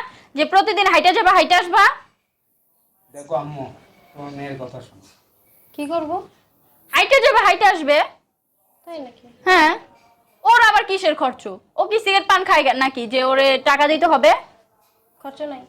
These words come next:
Speaker 1: কিসের খরচ? ছেলে মানুষের আবার কিসের খরচ?
Speaker 3: আর যদি অফিসে গিয়ে অফিস কইরা ছেলে মানুষের বাইরে থেকে ও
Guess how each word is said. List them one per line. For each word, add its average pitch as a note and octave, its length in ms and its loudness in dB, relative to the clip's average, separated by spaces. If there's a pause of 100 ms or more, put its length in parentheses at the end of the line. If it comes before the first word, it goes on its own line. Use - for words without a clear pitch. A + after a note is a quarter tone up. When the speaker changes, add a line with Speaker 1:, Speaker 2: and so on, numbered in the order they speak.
(480)
Speaker 1:
কিসের G#4 340 4
খরচ? C#4 300 -2
ছেলে E4+ 260 2
মানুষের G#4 300 2
আবার F4+ 180 2
কিসের F#4 260 -8
খরচ? F#4 240 -4 (360)
Speaker 3:
আর C4+ 120 -16
যদি C#4+ 220 -10
অফিসে D#4 500 -8
গিয়ে D4 160 -6
অফিস D4 340 -4 (120)
কইরা C#4+ 260 -6
ছেলে C#4+ 260 -10
মানুষের D4 340 -6
বাইরে C4+ 340 -2
থেকে C#4+ 260 -14
ও C4+ 160 -8